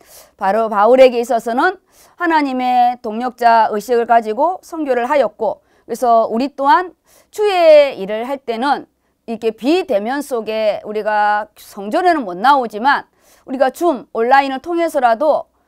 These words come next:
우리 기간, 기간별로 하나로 움직이는 보이지 않는 운영 체계의 부분이 우리 뭐, 우리 일월 달에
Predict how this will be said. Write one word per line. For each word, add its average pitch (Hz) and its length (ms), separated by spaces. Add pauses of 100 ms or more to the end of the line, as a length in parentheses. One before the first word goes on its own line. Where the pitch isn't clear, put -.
(140)
우리 330 140
기간, 381 360
기간별로 262 800 (200)
하나로 302 720
움직이는 220 760 (460)
보이지 381 500
않는 320 560
운영 220 380
체계의 247 400
부분이 262 480 (200)
우리 196 160
뭐, 202 160
우리 226 180
일월 359 280
달에 214 420